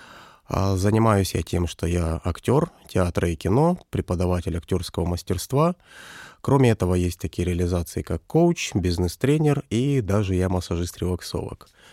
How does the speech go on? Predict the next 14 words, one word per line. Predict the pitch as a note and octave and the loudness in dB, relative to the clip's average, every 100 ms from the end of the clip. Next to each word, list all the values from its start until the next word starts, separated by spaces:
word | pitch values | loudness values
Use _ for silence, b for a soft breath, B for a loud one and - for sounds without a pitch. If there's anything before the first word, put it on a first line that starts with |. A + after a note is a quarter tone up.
| b b b b - | b b b b -16
Вот. | A#2 - - | -12 -12 -10
С | - | -2
рождения | G2+ G2+ G2+ F2+ E2+ | 0 2 4 2 2
нахожусь | E2 F#2 E2+ E2 | 0 -2 -4 -4
в | |
Краснодаре, | - F#2 A2 B2+ F3 C3 | -6 -4 -2 0 2 0
здесь | F2 F2+ - | 0 -2 -4
родился | - E2 F2 E2+ - D#2+ | -6 -2 -2 -4 -4 -4
и | |
вырос, | G2+ E3+ D#3+ C3+ - - | 0 0 0 -4 -6 -4
ну | A2+ D3 | -2 0
и | F#2 | -2
здесь | E2 A2 | -2 -2
же | G2 E2+ F2+ | 0 -2 -4